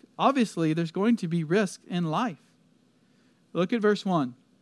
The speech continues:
"Cast your bread on the surface of the waters,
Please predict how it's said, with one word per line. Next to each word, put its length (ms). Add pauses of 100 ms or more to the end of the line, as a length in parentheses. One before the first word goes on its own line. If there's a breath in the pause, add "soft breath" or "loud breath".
(760)
"Cast 400
your 100
bread 440 (360 loud breath)
on 260
the 100
surface 500
of 260
the 80
waters, 640